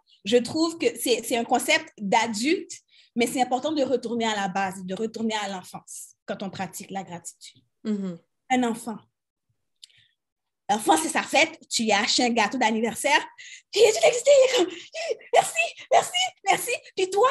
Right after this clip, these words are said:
Speaker 1: t'es comme, « Oh my God, il est excité. » Puis en fait, quand t'es juste content qu'il soit content.
Speaker 2: Mhm.
Speaker 1: C'est pas tant le gâteau, c'est pas tant, toi, tu t'en fous, tu l'as acheté, ça t'a coûté cinq piastres, dix piastres d'acheter un gâteau, mais t'es content de la façon dont il l'a reçu.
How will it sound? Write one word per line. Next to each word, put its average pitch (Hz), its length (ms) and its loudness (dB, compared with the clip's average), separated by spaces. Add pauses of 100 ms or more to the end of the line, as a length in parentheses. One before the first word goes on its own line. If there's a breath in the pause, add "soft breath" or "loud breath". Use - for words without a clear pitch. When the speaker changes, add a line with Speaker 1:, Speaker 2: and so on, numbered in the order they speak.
(760 soft breath)
Speaker 1:
t'es 330 120 0
comme, « 320 440 0
Oh 262 60 -12
my 262 180 -4
God, 339 260 4
il 302 120 0
est 302 40 10
excité. » 302 340 0 (120)
Puis 330 100 -2
en 285 100 0
fait, - 200 -2
quand 466 220 0
t'es 262 140 -2
juste 269 300 -2
content 320 460 -2
qu'il 233 160 -10
soit 302 360 -10
content. 262 420 -14 (380)
Speaker 2:
Mhm. 214 560 0 (520)
Speaker 1:
C'est 370 120 -4
pas - 180 -2 (100)
tant 440 280 0
le 262 60 -6
gâteau, 277 680 0
c'est 359 220 -8
pas 466 80 -2 (120)
tant, 427 140 -8
toi, - 140 0
tu - 100 -10
t'en 294 140 -2
fous, 392 200 -6
tu 339 120 -6
l'as 262 100 4
acheté, 269 140 -4
ça 349 100 -4
t'a 277 120 -2
coûté 269 220 -4
cinq 285 280 -2
piastres, 269 320 0
dix 233 180 -4
piastres 294 220 2
d'acheter 240 260 0
un 269 60 -2
gâteau, 254 480 -4 (340 loud breath)
mais 285 260 2
t'es 339 140 4 (140)
content 381 480 0
de 302 100 -2
la 262 120 2
façon 330 380 -8
dont 302 140 -2
il 285 180 -4
l'a 247 140 2
reçu. 233 500 -6